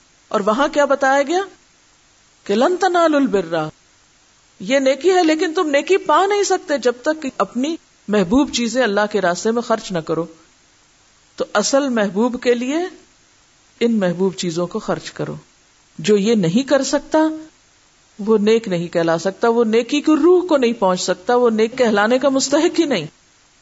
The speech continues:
پھر اسی طرح آپ دیکھیے اس کے بعد خیل المسومہ ہے،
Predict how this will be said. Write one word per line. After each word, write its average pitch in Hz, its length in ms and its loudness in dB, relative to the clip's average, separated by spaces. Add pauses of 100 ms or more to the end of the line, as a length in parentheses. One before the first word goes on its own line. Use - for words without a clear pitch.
(720)
پھر 247 80 0
اسی 233 200 0
طرح 226 180 0
آپ 196 160 0
دیکھیے 190 280 0
اس 196 120 -4
کے 202 100 -2
بعد 185 200 0 (960)
خیل 214 300 2
المسومہ 196 680 2
ہے، 185 240 -2